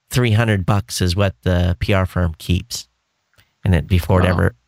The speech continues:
Speaker 1: it's ridiculous. Absolutely. Ri-, it's, it's, you know, and it's semi-criminal in my opinion, but that's what they
Speaker 2: Yeah.
Speaker 1: do. All right, everyone. Thanks for being here. Uh, we'll see you next
Speaker 2: All right.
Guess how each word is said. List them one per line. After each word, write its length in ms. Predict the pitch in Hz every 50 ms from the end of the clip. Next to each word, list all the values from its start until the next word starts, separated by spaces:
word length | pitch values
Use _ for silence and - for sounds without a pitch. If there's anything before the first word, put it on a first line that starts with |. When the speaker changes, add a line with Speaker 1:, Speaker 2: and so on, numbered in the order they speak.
| _ _ -
Speaker 1:
it's 220 | 107 90 - - -
ridiculous. 960 | - - - _ _ - 90 80 - - 80 69 65 64 92 - - - _ _ -
Absolutely. 1080 | 113 110 98 - - - - - 85 73 80 85 85 87 80 - - 80 80 80 80 80 - _ -
Ri-, 220 | 80 82 82 78 _ _ _ - -
it's, 140 | - - - - _
it's, 260 | - - 98 - - - _ -
you 180 | - 113 113
know, 160 | 110 101 95
and 220 | 92 92 92 87 - _ _ _ _ _ _ _ _ _ - - _ _ -
it's 260 | - - - - - - -
semi-criminal 760 | - - 131 113 104 92 87 - - 98 85 85 80 82 80
in 60 | 80
my 140 | 80 80 80
opinion, 400 | 80 - - - 78 80 78 76 80
but 160 | - 80 - - _ _ _ _ _ _ _ _ _ _ _ _ _ _ _ _ _ _ _ _ _ _ _ -
that's 340 | - 87 - - - -
what 120 | - 101 -
they 80 | - 98
Speaker 2:
Yeah. 40 | 95
Speaker 1:
do. 320 | 110 127 113 95 90 92 - _ _ _ _ - - - - - - - - -
All 100 | 139 143
right, 200 | 160 165 156 - - _ _ -
everyone. 300 | - 117 120 117 127 127
Thanks 220 | 123 - 131 123 -
for 80 | - 131
being 200 | 117 123 127 120
here. 180 | 127 127 131 - _ _ _ _ _ _ _ _ _ _ _ _ _ _ -
Uh, 160 | 156 95 95 95
we'll 120 | 95 101
see 160 | 92 - - 104
you 60 | 95
next 520 | 98 101 - - - - - - - -
Speaker 2:
All 80 | 120 120
right. 160 | 139 147 143